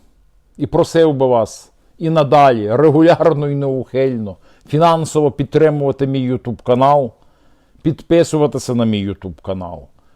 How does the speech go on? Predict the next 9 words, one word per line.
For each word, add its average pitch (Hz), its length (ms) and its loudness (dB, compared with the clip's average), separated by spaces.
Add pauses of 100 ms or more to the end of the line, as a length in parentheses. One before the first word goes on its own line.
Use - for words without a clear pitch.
(120)
коментувати, 151 1080 2 (1160)
щоб 147 320 0 (880)
наш 160 340 2
YouTube 147 360 -2
канал 165 540 4 (1120)
ставав 156 640 4
нашим 139 600 0 (460)
читацько-глядацьким 151 1700 2 (240)
братством. 117 920 0